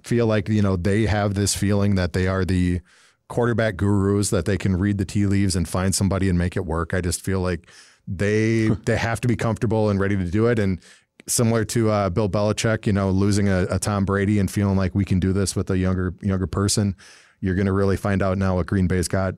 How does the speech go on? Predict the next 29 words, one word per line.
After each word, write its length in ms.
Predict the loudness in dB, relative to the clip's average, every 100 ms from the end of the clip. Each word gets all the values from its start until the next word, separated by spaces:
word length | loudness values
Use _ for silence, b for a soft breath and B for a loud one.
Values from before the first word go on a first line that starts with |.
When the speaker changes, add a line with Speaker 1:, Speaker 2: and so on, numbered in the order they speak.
| -4
Speaker 1:
uh, 320 | -2 -2 -4 -4 -2
in, 160 | 0 0
not 160 | 0
only 220 | 0 2
within 240 | 0 0 0
the 80 | 2
locker 300 | 0 0 0
room, 160 | 2
or, 80 | 2
but 260 | 0 -2 -2
what 180 | -2
they 80 | -2
can 140 | -2 0
develop. 420 | 0 0 -2 -2
And 80 | -4
I 40 | -2
think 180 | -2 -2
LaFleur 480 | -2 0 0 2
is 80 | 0
gonna 260 | 0 0 0
have 180 | 0 0
a 40 |
lot 140 | 0 0
of 60 |
work 180 | -2 -4
ahead 160 | -4 -4
of 80 | -6
him. 180 | -10 -14 _
Speaker 2:
Well, 300 | 0 2 2